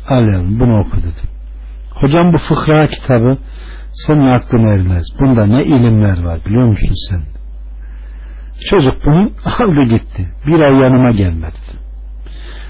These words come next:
Buradaki her fıkrayı ezberleyeceksin. İnanın bakın, o çocuk üç sene daha okudu burada. Şu an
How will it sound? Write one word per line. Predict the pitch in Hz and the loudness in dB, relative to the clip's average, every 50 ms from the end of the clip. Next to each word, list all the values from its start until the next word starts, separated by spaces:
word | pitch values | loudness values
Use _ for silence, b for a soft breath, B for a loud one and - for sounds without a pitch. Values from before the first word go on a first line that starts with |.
| B B B - - 117 | B B B -12 -6 -2
Buradaki | 123 131 160 170 160 147 147 143 139 131 123 - 135 123 | 2 4 4 4 4 4 4 4 4 4 2 2 2 4
her | 117 143 175 185 165 | 4 4 4 4 4
fıkrayı | - - - - - - 131 127 131 131 123 | 4 4 2 2 2 2 4 4 6 6 6
ezberleyeceksin. | 117 107 101 101 - 101 101 98 92 87 - 92 87 - - - - - - - - - - - - b b b b b b b b b b b b b b - - | 4 4 2 2 2 2 2 2 0 0 -2 -4 -4 -4 -6 -10 -10 -12 -14 -14 -14 -16 -16 -16 -16 b b b b b b b b b b b b b b -6 0
İnanın | 156 147 143 131 123 113 107 101 95 | 2 4 4 4 4 4 4 2 2
bakın, | 92 92 - - - 98 101 - - b b b b b b b b b - 156 | 2 0 -2 -2 -2 -4 -4 -4 -8 b b b b b b b b b -4 -2
o | |
çocuk | 147 - - 120 117 120 147 | -2 0 0 0 0 0 2
üç | 160 143 - | 0 0 0
sene | - - 123 113 120 117 107 | 0 0 2 2 4 4 4
daha | 113 113 117 113 104 | 4 4 4 4 4
okudu | 98 - - - - 101 92 85 | 4 4 2 2 2 2 0 2
burada. | 90 95 92 - 104 123 147 - - - | 2 2 2 2 0 -2 -4 -4 -8 -12
Şu | - - - 110 | -8 -4 -2 -2
an | 104 101 104 113 | 0 0 -2 -6